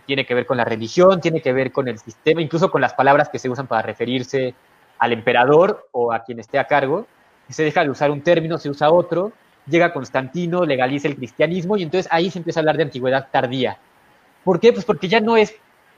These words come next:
exactamente igual que la antigüedad clásica, ¿no? O sea, aquí el paganismo ya se está olvidando, está entrando el cristianismo y entra con mucha fuerza,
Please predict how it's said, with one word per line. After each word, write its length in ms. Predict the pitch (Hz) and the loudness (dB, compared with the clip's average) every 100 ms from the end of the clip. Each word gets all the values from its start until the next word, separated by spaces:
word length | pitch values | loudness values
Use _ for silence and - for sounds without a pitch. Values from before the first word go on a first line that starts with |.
| _ _ | _ _
exactamente 560 | - 147 160 151 139 151 | -8 -2 -2 -2 -4 -2
igual 320 | 143 151 156 | 4 4 2
que 60 | |
la 80 | 135 | -4
antigüedad 460 | 120 123 123 135 135 | -4 -2 2 2 2
clásica, 460 | 147 139 113 113 | -2 -2 -4 -8
¿no? 120 | 107 139 | -8 -10
O 60 | |
sea, 100 | 139 | -12
aquí 160 | 123 147 | -4 -4
el 80 | 143 | 0
paganismo 500 | 147 127 139 139 147 | 0 0 -2 -4 -4
ya 260 | 131 135 135 | 2 2 2
se 80 | |
está 460 | 131 135 127 123 110 _ _ _ _ | -4 0 0 0 -6 _ _ _ _
olvidando, 680 | 127 135 175 185 180 220 254 _ _ _ | -6 0 2 2 0 -2 -4 _ _ _
está 300 | 151 143 165 | -6 0 0
entrando 280 | 165 170 160 | 2 0 0
el 60 | 151 | -4
cristianismo 500 | 131 - 147 147 165 | -8 -4 -2 -2 -2
y 100 | 139 | -4
entra 280 | 156 147 185 | -6 -2 -2
con 180 | 127 139 | -2 -4
mucha 280 | 160 - 139 | -4 -2 0
fuerza, 500 | 147 147 143 196 | 2 2 0 -6